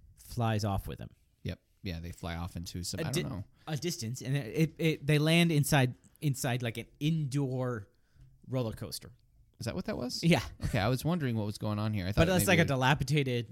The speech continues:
Speaker 1: y-, y-, uh, indoor roller coaster
Speaker 2: Yeah, it
Speaker 1: thing.
Speaker 2: could have been maybe a, a roller coaster storehouse. Like, maybe
Speaker 1: Yeah,
Speaker 2: that's where
Speaker 1: it
Speaker 2: they
Speaker 1: was
Speaker 2: keep parts for it.
Speaker 1: So they break through the roof, and then they're fighting on top of it, and you, uh,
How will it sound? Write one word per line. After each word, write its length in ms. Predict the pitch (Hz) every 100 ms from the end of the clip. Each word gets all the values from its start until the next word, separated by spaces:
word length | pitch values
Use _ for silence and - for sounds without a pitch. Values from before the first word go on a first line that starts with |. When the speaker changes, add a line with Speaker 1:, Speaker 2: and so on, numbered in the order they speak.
| 101
Speaker 1:
y-, 100 | 113 -
y-, 180 | 135 127 _
uh, 240 | 127 110 101 - - _
indoor 280 | 160 127 113
roller 240 | 104 98
coaster 160 | - -
Speaker 2:
Yeah, 80 | 120
it 40 |
Speaker 1:
thing. 80 | 92
Speaker 2:
could 100 | 151 127
have 60 |
been 160 | 110 123
maybe 300 | 123 110 101
a, 80 | 92 95
a 60 |
roller 360 | 95 107 101 95
coaster 520 | - 98 - 95 87
storehouse. 720 | - - 107 135 127 139 -
Like, 180 | 165 113
maybe 180 | 95 -
Speaker 1:
Yeah, 80 | 131
Speaker 2:
that's 100 | 107
where 80 | 95
Speaker 1:
it 40 |
Speaker 2:
they 40 | 95
Speaker 1:
was 80 |
Speaker 2:
keep 160 | - -
parts 300 | - 98 -
for 220 | - 123
it. 120 | 107 - -
Speaker 1:
So 160 | - 143
they 80 | 127
break 280 | 117 151 147
through 120 | 165
the 80 | 135
roof, 440 | 117 120 117 - - -
and 160 | 120
then 120 | 117 110
they're 100 | 107
fighting 380 | - 113 113
on 100 | 110
top 260 | 104 110 104
of 120 | 98
it, 240 | 104 101 101
and 120 | 104
you, 180 | 107 104 _ _ _ _ -
uh, 280 | 101 90